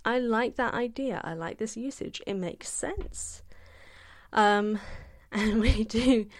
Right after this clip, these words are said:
then, of course, for plot-related things, have references to the statue of Athena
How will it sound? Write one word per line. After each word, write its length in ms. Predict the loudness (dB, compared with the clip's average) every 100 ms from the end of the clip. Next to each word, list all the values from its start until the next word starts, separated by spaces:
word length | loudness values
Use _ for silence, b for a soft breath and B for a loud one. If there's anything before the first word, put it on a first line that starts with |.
| B B -2
then, 160 | 2 2
of 100 | 2
course, 500 | 2 4 0 -6 -14 -20
for 180 | -8 -4
plot-related 580 | -2 -2 0 -2 -2 -4
things, 260 | -4 -4 -4
have 220 | -8 -4
references 640 | -6 -4 -8 -6 -6 -6
to 180 | -8 -10
the 180 | -10 -14
statue 720 | -12 -4 -4 -4 -6 -4 -4
of 260 | -4 -4
Athena 760 | -4 -6 -8 -6 -4 -4 -6 -10